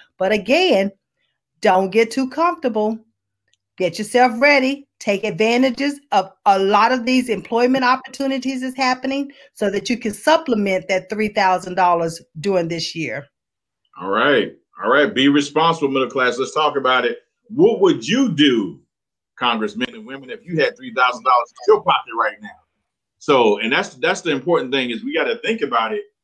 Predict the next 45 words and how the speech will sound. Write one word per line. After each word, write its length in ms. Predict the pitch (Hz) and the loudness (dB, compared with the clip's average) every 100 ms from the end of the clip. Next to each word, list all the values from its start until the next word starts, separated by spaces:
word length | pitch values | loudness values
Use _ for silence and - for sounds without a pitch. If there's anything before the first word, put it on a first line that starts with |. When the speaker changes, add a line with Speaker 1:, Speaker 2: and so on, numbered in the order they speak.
| _ | _
Speaker 2:
so 140 | - 123 | -8 -6
we 120 | 135 | -4
can 200 | - - | -4 -2
be 180 | - - | 2 2
about 300 | 104 92 82 | 0 -4 -6
it. 60 | |
If 120 | 82 113 | -12 -6
you 80 | |
don't 200 | 170 170 | -4 -2
think 140 | 180 190 | -4 -4
about 300 | 180 196 208 | 0 2 2
it, 120 | 208 | -2
when 120 | 226 | -8
it 100 | 214 | -4
hits 220 | 180 202 202 | -4 -4 -8
you, 160 | 202 202 _ _ | -12 -12 _ _
you're 120 | 127 143 | -2 0
gonna 100 | 127 | 0
just 180 | 110 | -2
do 80 | 120 | -2
whatever 280 | 104 123 156 | -2 0 -2
you 180 | 175 170 | -4 -4
feel 280 | 165 113 98 | 0 0 0
like. 180 | 80 - _ | -6 -12 _
You 140 | 104 127 | -6 -2
gotta 160 | 135 139 | 0 0
have 180 | 147 | 0
a 60 | 156 | 0
plan. 440 | - 196 165 113 104 | 0 -2 -2 -4 -8
We 60 | 107 | -2
talk 240 | 170 170 | -2 -2
about 260 | 143 135 135 | -2 -4 -4
that 160 | 127 | -8
here 360 | 127 113 110 107 _ _ _ | -6 -2 -2 -6 _ _ _
on, 360 | 120 117 113 110 | -4 0 0 0
uh, 280 | 107 101 98 | 0 -2 -4
the 80 | |
People's 480 | 95 160 127 113 104 139 | -2 -2 2 0 0 0
Congress 500 | 131 110 110 - - 113 | 0 2 0 -2 -12 -10
with 180 | 104 107 | -8 -4
Mexit. 380 | 135 - 98 95 | -4 -4 -8 -10
You 300 | _ _ _ | _ _ _
gotta 280 | 123 131 120 | 0 2 2
think 220 | 135 147 | 2 0
through, 420 | 143 135 127 123 | 2 2 2 -2